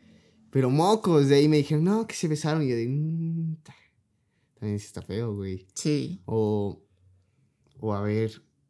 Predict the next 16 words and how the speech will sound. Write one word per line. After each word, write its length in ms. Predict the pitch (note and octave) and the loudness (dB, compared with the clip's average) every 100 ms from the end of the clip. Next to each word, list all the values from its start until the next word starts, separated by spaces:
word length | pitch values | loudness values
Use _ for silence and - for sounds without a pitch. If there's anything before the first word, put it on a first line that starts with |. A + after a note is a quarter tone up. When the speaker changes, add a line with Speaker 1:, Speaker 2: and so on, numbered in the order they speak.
| _ | _
Speaker 1:
así 180 | - - | -18 -6
que 80 | D#3 | 0
me 60 | D#3+ | 2
haya 200 | D#3 D3+ | 2 0
pasado. 300 | B2+ C3 C3+ | -4 0 4
Speaker 2:
O 80 | |
sea, 180 | F#3 A3 | 6 6
pero 140 | G#3+ G3+ | 8 6
ese, 480 | G#3+ C4+ B3+ - _ _ | 6 2 0 -6 _ _
o 120 | F3+ G#3 | 2 4
sea, 140 | G#3+ | 6
eso 180 | A3+ C4+ | 4 4
fue 80 | B3 | 2
con 160 | B3+ | 4
un 120 | A3+ | 6
amigo. 440 | F#3 E3 C4+ F#3 | 6 4 2 -2